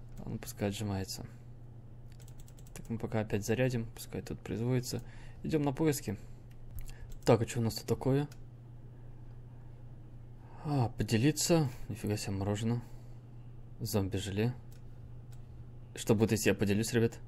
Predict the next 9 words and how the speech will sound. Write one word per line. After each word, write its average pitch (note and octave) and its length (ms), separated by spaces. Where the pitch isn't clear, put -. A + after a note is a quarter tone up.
Пишите - 140
в - 40
комментариях, G#2+ 380
если G2+ 160
что, G2 100
поделюсь, G2 360
почему - 260
бы F#2+ 120
нет. A#2 180